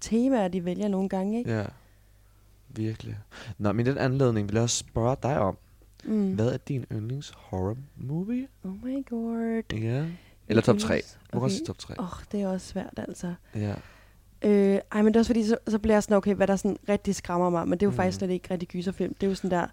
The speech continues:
Speaker 2: Mm.
Speaker 1: Gaspar Noé-film. Men det er der jo ikke andet.
Speaker 2: Hvad er
Speaker 1: Ah,
Speaker 2: det?
Speaker 1: okay.
Speaker 2: Hvad er det?
Speaker 1: Gaspar Noé.
Speaker 2: Kender jeg ikke.
Speaker 1: Han er sådan en, mm, jeg vil sige fransk, øh,
Speaker 2: Okay.
Speaker 1: instruktør. Han har lavet Love
Speaker 2: Mm.
Speaker 1: og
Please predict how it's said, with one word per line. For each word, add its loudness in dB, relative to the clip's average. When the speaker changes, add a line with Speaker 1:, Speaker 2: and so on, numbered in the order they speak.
Speaker 2:
Mm. -10
Speaker 1:
Gaspar 2
Noé-film. 0
Men -2
det 8
er 10
der 10
jo 6
ikke 2
andet. -2
Speaker 2:
Hvad 6
er 8
Speaker 1:
Ah, 10
Speaker 2:
det? 6
Speaker 1:
okay. 8
Speaker 2:
Hvad 10
er 4
det? -2
Speaker 1:
Gaspar 6
Noé. 2
Speaker 2:
Kender -4
jeg -2
ikke. -6
Speaker 1:
Han 2
er 4
sådan 2
en, 0
mm, 0
jeg 2
vil 2
sige -4
fransk, -4
øh, 4
Speaker 2:
Okay. 2
Speaker 1:
instruktør. -4
Han 6
har 6
lavet 2
Love 2
Speaker 2:
Mm. -8
Speaker 1:
og 4